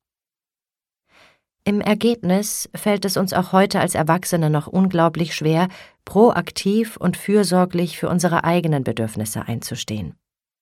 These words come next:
Genau darin liegt der Weg, den wir gehen dürfen,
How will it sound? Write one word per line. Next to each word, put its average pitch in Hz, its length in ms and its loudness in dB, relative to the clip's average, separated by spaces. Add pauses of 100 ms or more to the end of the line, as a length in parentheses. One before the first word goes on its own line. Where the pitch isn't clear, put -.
(1300)
Genau 196 360 2
darin 185 420 4
liegt 196 240 0
der 156 180 2
Weg, 175 340 -2
den 180 180 0
wir 180 120 0
gehen 165 260 0
dürfen, 147 500 0